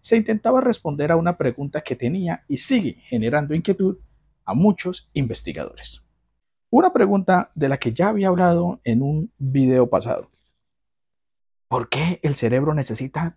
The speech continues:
tanta energía? Bueno, hay que tomar en cuenta que el cerebro corresponde solo al dos por ciento del peso total de nuestro cuerpo,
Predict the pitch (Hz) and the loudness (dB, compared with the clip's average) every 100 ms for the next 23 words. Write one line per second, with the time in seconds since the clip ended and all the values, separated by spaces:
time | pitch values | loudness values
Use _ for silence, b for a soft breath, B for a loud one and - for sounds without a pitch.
0 | _ - 123 120 143 160 226 190 - _ | _ -6 -4 -4 -4 -2 -2 -4 -10 _
1 | _ _ _ _ _ _ _ 98 90 - | _ _ _ _ _ _ _ -2 -2 -2
2 | - _ _ _ _ _ _ - 226 247 | -10 _ _ _ _ _ _ 0 0 2
3 | 240 247 226 233 185 175 165 170 - 107 | 0 2 4 4 2 0 -4 -6 -10 -8
4 | - 123 190 202 202 120 104 - 160 160 | -2 2 2 0 -2 -4 -4 -4 -4 -2
5 | 156 - 156 160 143 113 - _ 120 127 | -4 0 0 2 2 0 -4 _ -18 0
6 | 143 160 175 165 151 131 127 143 165 _ | 0 2 -2 -2 -2 -4 -4 -6 -8 _
7 | _ 120 101 85 - 143 - 156 123 113 | _ -2 0 0 0 0 2 0 0 2
8 | 113 110 101 - - - - - _ | 2 0 -6 -8 -10 -8 -8 -12 _